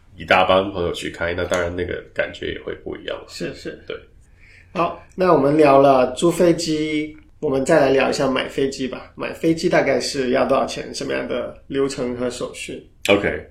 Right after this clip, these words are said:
Speaker 1: 买飞机的话要看你是，当然每一架飞机的那个价格都不一样。
Speaker 2: 嗯。
Speaker 1: 从单引擎的飞机，比如说从 Piper 来计算的话，可能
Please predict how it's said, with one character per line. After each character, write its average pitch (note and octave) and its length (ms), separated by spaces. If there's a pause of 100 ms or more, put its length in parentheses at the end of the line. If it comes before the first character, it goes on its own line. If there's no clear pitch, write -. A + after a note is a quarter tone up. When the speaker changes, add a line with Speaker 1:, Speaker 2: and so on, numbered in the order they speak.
Speaker 1:
买 F2+ 180
飞 B2 160
机 B2 160
的 B2 100
话 A#2 220
要 A2 140
看 G2+ 200
你 E2+ 140
是， - 460 (100)
当 G#2 140
然 F2+ 280
每 F2 220
一 D#2+ 40
架 F#2+ 120
飞 F#2+ 160
机 F#2 160
的 F2 300
那 F#2+ 40
个 F2 80
价 E2+ 200
格 D2+ 100
都 D#2 100
不 D#2 200
一 C#2 60
样。 C#2+ 300
Speaker 2:
嗯。 B2 260 (200)
Speaker 1:
从 F#2+ 760 (100)
单 A2+ 200
引 F2 80
擎 F2 180
的 F#2 80
飞 F#2 200
机， F#2+ 260
比 F#2 180
如 D#2+ 200
说 F#2 260
从 D#2+ 680 (600)
Piper G2+ 420
来 D2 160
计 G2+ 220
算 F2+ 180
的 D#2+ 80
话， E2+ 420 (280)
可 D#2+ 160
能 D2+ 440